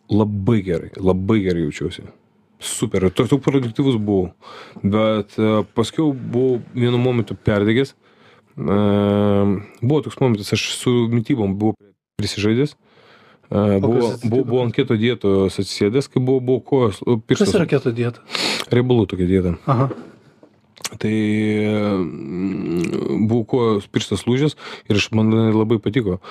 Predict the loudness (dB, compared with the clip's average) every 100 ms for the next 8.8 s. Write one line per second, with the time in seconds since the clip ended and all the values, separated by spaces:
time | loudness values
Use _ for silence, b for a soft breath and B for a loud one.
0 | B B -4 -4 -6 -6 -6 -2 -2 0
1 | 0 0 0 -2 0 0 0 -2 -4 -4
2 | -4 0 0 0 0 -2 0 0 0 0
3 | 0 -2 -4 -6 -2 -2 0 -2 B B
4 | B -2 0 -2 -2 -2 0 0 0 -2
5 | B B B B B -14 0 0 2 0
6 | -2 -4 0 2 0 0 -2 -2 0 0
7 | 0 -6 -2 0 2 2 2 2 2 0
8 | -2 -2 -4 -6 -6 -6 -8 -8